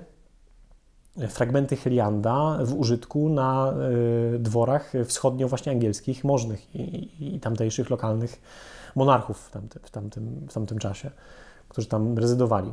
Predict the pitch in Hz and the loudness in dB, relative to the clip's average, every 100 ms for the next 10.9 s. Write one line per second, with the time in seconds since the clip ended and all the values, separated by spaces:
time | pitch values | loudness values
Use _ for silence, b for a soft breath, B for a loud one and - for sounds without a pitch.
0 | 117 139 147 135 123 117 113 107 - 104 | -2 2 4 4 4 4 4 2 0 -6
1 | 101 - 104 107 110 139 - - 120 117 | -6 -4 -2 0 -2 -2 -6 -6 -4 -2
2 | 117 113 117 113 107 - 101 - - - | -2 -2 -2 0 0 -2 -6 -8 -16 -18
3 | - - - - - - - - - - | -20 -20 -20 -20 -20 -20 -20 -20 -20 -18
4 | - - 160 160 120 110 110 110 110 110 | -8 -2 0 2 0 0 -2 -2 0 2
5 | 110 107 110 107 107 101 104 - 110 101 | 0 0 -2 -2 -2 -2 -4 -4 -4 -2
6 | 113 175 - B B B B B B - | -2 -4 -6 B B B B B B -18
7 | - - - 107 123 185 208 180 170 - | -20 -6 -2 0 4 4 4 2 0 0
8 | 151 139 139 143 - 131 131 143 165 190 | 2 2 2 -4 -4 -2 0 2 4 4
9 | 175 170 165 - 147 - 143 143 139 131 | 2 0 0 -2 -2 0 2 4 2 2
10 | 127 127 131 127 - 117 113 117 | 2 4 2 0 -2 2 2 2